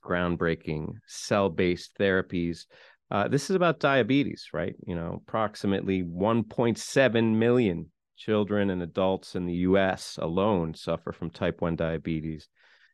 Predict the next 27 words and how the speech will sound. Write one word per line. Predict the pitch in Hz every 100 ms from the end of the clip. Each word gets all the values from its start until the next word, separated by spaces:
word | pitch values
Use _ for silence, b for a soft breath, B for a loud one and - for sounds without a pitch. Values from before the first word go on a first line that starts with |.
| _
Healthcare | 104 98 - 95
costs | - 98 92
associated | 92 - 95 - 92 85
with | 85
that | 90 85
exceed | 82 - 82 -
fifteen | - 123 - - 110 95
billion | 78 90 90 87 82
dollars | 80 82 78 58 - -
annually. | 85 80 78 76 76 80 - b b b b _ -
Um, | 95 95 95 95 -
and, | 117 104 104 - 107
you | 147
know, | 85 82 - -
it's | - -
been | 117
over | 123 123 127 120
a |
hundred | 110 - 143 147 135 107
years | 117 202 135 78
now. | 73 71 - -
Nineteen | 95 117 147 - 143 123
twenty | - 143 120
was | 90 85 87
when | 85 85
insulin | 95 90 - 90 87 87 85
and, | 82